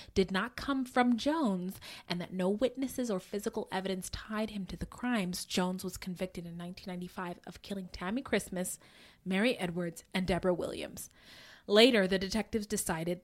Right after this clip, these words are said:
to revisit the cases and test the damn D N A evidence. When the evidence was re-examined from a scientific view-, viewpoint, it was found that the murders of Deborah Williams and Mary Edwards, and, and I'm not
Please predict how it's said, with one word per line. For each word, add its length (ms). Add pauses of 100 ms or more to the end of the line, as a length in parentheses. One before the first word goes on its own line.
to 120
revisit 420
the 80
cases 420
and 220
test 320
the 80
damn 440 (180)
D 220
N 100
A 120 (200)
evidence. 480 (340)
When 200
the 240 (360)
evidence 520
was 400
re-examined 800
from 200
a 40
scientific 640
view-, 160 (280)
viewpoint, 500 (400)
it 160
was 100
found 320
that 140
the 80
murders 560
of 240
Deborah 260
Williams 500
and 120
Mary 200
Edwards, 340 (100)
and, 240
and 140
I'm 160
not 200